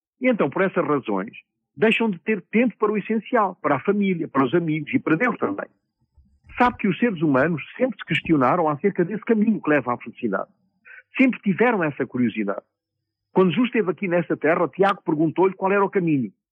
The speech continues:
E Jesus respondeu-lhe, "Eu sou o caminho." Quando aceitamos a Jesus, estamos a aceitar a felicidade. Do mesmo modo, quando nos separamos de Jesus, estamos a excluir o único caminho que leva à felicidade.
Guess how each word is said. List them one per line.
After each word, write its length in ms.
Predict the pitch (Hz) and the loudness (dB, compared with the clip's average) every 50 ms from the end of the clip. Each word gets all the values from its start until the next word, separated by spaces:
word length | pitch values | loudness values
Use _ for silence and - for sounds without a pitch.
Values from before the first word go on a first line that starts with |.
| _ _ _ _ _ _ | _ _ _ _ _ _
E 100 | 147 147 | -2 -2
Jesus 240 | 127 107 - 156 135 | 0 2 0 0 0
respondeu-lhe, 720 | 139 139 131 - - 147 143 127 117 113 110 101 101 92 - _ _ _ _ _ | 0 -2 -2 -4 -2 0 2 2 4 4 2 2 0 -4 -10 _ _ _ _ _
"Eu 260 | 156 175 214 233 196 - - - | 2 2 2 2 -2 -4 -10 -6
sou 180 | - 127 123 | -4 -2 -2
o 40 | 110 | -2
caminho." 400 | - - 110 104 101 95 90 - - _ _ _ _ _ _ _ _ _ _ _ | -4 -6 -4 -4 -4 -4 -6 -8 -12 _ _ _ _ _ _ _ _ _ _ _
Quando 220 | _ - 247 262 247 | _ 2 2 2 2
aceitamos 420 | 202 - 214 - - 196 185 156 | 2 0 -2 -4 -2 -6 -2 0
a 60 | 180 | 0
Jesus, 480 | 160 127 135 131 113 139 185 226 240 220 | 0 0 -4 -4 -2 0 0 0 -2 -4
estamos 320 | - - - 196 185 175 165 | -6 -2 0 0 2 2 0
a 60 | 170 | -2
aceitar 380 | 156 - 170 151 - 196 233 | 0 -2 -4 0 0 0 0
a 80 | 240 185 | 0 -2
felicidade. 600 | - - 135 - - - 175 220 220 202 135 107 - _ _ _ _ _ _ _ _ _ _ _ | -4 -8 -10 -8 -8 -4 0 0 0 0 0 -4 -12 _ _ _ _ _ _ _ _ _ _ _
Do 140 | - 143 175 | 2 2 4
mesmo 320 | 196 226 214 151 160 160 | 4 4 2 0 -2 -2
modo, 320 | 151 135 123 123 135 143 151 | 0 2 2 2 0 -4 -2
quando 220 | - 175 175 175 | 0 0 2 2
nos 140 | 185 180 - | 0 0 -2
separamos 460 | - - 160 156 190 240 262 233 185 | -2 0 0 2 2 2 2 0 0
de 80 | 131 139 | -2 -4
Jesus, 360 | 156 147 107 107 135 165 208 | -6 -6 -2 -2 -2 -2 -2
estamos 260 | - - 185 170 147 | 0 0 0 2 2
a 60 | 170 | 0
excluir 380 | 160 - - - 165 208 247 220 | -2 -2 -4 -2 0 0 2 2
o 60 | 190 | 2
único 520 | 165 180 247 311 330 311 262 202 - - | 2 2 2 2 2 0 -2 -4 -8 -6
caminho 500 | _ - 185 156 151 151 160 175 220 277 - _ _ _ _ - | _ -2 0 0 0 0 0 0 -2 -4 -8 _ _ _ _ 0
que 60 | 233 | 2
leva 300 | 185 139 123 - 135 143 | 2 2 2 0 -2 -6
à 40 | 131 | -6
felicidade. 540 | - 180 - - 233 - 285 294 247 - | -8 -16 -14 -12 -4 -2 -2 -2 -2 -6